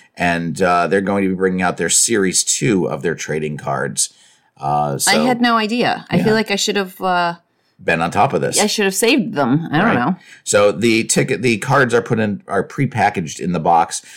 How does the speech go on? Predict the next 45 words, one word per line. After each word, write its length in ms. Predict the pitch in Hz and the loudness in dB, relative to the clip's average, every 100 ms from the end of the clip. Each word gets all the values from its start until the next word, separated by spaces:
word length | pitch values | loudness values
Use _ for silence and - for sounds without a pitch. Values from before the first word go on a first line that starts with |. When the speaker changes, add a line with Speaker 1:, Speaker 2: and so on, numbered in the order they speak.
| - | -16
Speaker 1:
so 160 | - 95 | -4 0
there's 160 | 95 | 2
no 140 | 104 95 | 2 0
telling 320 | 95 85 82 | 0 -2 -2
what 180 | 82 - | -4 -4
you're 100 | 73 | -6
going 220 | 78 73 | -4 -6
to 80 | 65 | -6
get. 320 | 65 - - _ _ _ _ _ - | -8 -10 -12 _ _ _ _ _ -12
Speaker 2:
Really? 480 | 403 240 117 - _ - | -10 -8 -10 -16 _ -8
Speaker 1:
Yeah. 220 | - - _ _ _ | -8 -8 _ _ _
Speaker 2:
Uh, 60 | - - | -8 -4
why 140 | 285 | -2
don't 200 | 453 571 | 0 0
I 180 | 571 494 | 2 0
remember 340 | 415 440 466 269 | 0 0 0 0
these? 540 | 143 120 95 - - _ - | 0 -2 -2 -4 -6 _ -4
Speaker 1:
Uh, 120 | 82 | 0
I 100 | 98 | 4
usually 320 | 147 135 107 95 | 4 4 2 0
take 180 | 95 | -2
'em 80 | 92 | -2
out 140 | 87 78 | -2 -4
and 80 | |
put 140 | 73 87 | -6 -6
'em 80 | 80 | -6
in 80 | |
my 100 | 73 | -8
backpack. 540 | 65 76 - - - - 160 | -4 -6 -6 -16 -18 -8 0
Speaker 2:
I 340 | 160 151 147 | 2 4 2
see. 300 | 143 151 110 | -2 -2 0
So 160 | - 160 | 0 0
we 100 | 165 | 0
do 200 | 160 151 | 0 0
have 220 | 107 - | -2 -6
them. 200 | 69 120 | -8 -2
Speaker 1:
We 80 | 113 | 0
have 140 | 98 | 2
some 180 | - 90 | 0 -2
of 140 | 73 | -4
them, 80 | 65 | -6
Speaker 2:
I 160 | 139 151 | 2 2
Speaker 1:
yes. 100 | - | 4
Speaker 2:
see. 240 | - - - - | 2 0 -12 -18
Okay. 200 | 135 - | -18 -18